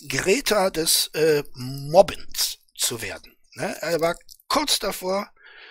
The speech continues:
die Greta Thunberg der Anti-Mobbing-Bewegung zu werden. Leider war er nicht ganz so schlau wie dieses Mädchen oder junge Frau ist es, glaub ich, mittlerweile schon, ne?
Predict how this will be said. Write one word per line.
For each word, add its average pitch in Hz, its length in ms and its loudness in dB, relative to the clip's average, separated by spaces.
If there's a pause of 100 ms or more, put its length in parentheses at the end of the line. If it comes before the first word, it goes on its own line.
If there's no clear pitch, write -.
(240)
die - 80 -18
Greta - 420 -6
Thunberg 151 840 -4 (240)
der 127 300 -6
Anti-Mobbing-Bewegung 131 1600 -6 (120)
zu 113 200 -6
werden. 113 400 -4 (1160)
Leider 170 500 0
war 143 260 -6
er 139 280 -4 (440)
nicht 123 220 -8
ganz 139 220 -8
so 139 80 -6
schlau - 540 -4 (180)
wie - 100 -20
dieses - 560 -10 (440)
Mädchen 127 540 0
oder - 280 -12 (520)
junge 131 320 -6
Frau 131 340 -4
ist - 140 -10
es, - 140 -6
glaub - 200 -16
ich, - 140 -12
mittlerweile - 520 -14
schon, - 280 -12
ne? - 160 -10